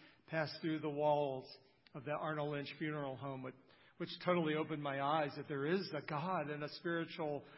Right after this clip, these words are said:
world. It's real. And then my conversion experience when I was born again, and I knew that instantly in one moment everything changed, and that truly God lived inside of me through the person of the Holy Spirit. And just one more quick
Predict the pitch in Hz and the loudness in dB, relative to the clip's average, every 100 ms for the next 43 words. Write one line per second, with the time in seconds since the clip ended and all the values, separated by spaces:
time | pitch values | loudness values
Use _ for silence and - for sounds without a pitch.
0 | - 175 170 208 147 151 156 156 226 190 | -6 4 4 6 2 -2 0 2 4 2
1 | - 131 - - - - - 170 208 190 | -2 -8 -14 -20 -20 -18 -4 2 4 6
2 | 180 175 170 156 180 214 160 175 165 - | 4 2 -4 2 6 6 6 2 2 -2
3 | - 180 196 180 143 165 147 151 127 165 | -4 2 4 4 2 -2 -2 -2 -4 0
4 | 175 175 170 156 160 151 143 139 143 160 | 2 2 0 -2 0 0 -2 -4 -2 0
5 | 202 170 151 - - - 240 262 - - | 0 0 -2 -8 -20 -6 0 0 -2 -4
6 | 180 185 170 160 156 196 233 220 208 - | -4 -2 -4 -4 0 2 4 4 2 0
7 | - 185 220 226 208 170 185 170 - - | -4 -2 -2 0 0 0 -2 -2 -2 -2
8 | 185 190 170 151 - - - - - - | 0 0 0 -4 -8 -14 -20 -20 -20 -6
9 | 170 160 156 151 - - 196 233 170 151 | -2 0 0 -2 -4 0 4 4 4 2
10 | 139 135 - - - 160 160 156 156 160 | 0 -6 -14 -20 -2 4 4 4 0 0
11 | 151 - 160 147 139 135 151 139 135 160 | -4 0 2 2 -2 -6 -6 -8 -8 -6
12 | 147 165 143 135 135 139 131 - - 147 | -6 -6 -6 -6 -4 -4 -4 -8 -10 -6
13 | 143 123 - - - _ _ _ - _ | -4 -6 -10 -14 -20 _ _ _ -20 _
14 | _ _ - 165 165 160 160 170 165 156 | _ _ -6 -4 -4 -6 0 0 2 -2
15 | - 165 | -2 -4